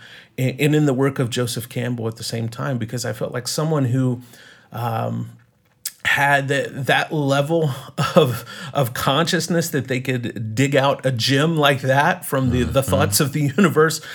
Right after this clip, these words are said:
Speaker 1: I wanted to hear more
Speaker 2: <laughs>
Speaker 1: of, of what, uh, he had to say.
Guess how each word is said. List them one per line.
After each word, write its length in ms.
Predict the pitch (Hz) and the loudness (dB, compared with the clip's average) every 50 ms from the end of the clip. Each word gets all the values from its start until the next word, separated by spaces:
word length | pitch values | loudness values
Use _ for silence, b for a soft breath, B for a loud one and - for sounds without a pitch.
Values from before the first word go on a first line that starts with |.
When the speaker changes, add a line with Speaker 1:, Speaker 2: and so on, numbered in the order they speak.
| B 127 B | B -6 B
Speaker 1:
I 60 | - 143 | 2 2
wanted 260 | 160 160 160 165 151 | 4 4 4 2 2
to 40 | 143 | 2
hear 180 | 127 143 147 151 | 2 4 4 4
more 540 | 139 131 127 139 151 127 113 107 101 107 110 | 4 4 4 4 4 2 2 0 -2 -4 -4
Speaker 2:
<laughs> 40 | - | -2
Speaker 1:
of, 180 | 135 123 113 120 - | -2 0 0 -2 -2
of 220 | - 120 113 117 110 | -2 -2 -2 -2 0
what, 260 | 120 127 120 117 - - | 0 0 0 0 -4 -4
uh, 260 | 120 117 117 113 117 | -4 -4 -2 -4 -4
he 160 | 117 135 123 | -4 -4 -4
had 220 | 110 123 - 127 123 | -4 -4 -6 -6 -6
to 60 | 120 | -8
say. 440 | - - - 120 135 143 143 113 | -8 -6 -4 -4 -4 -4 -4 -6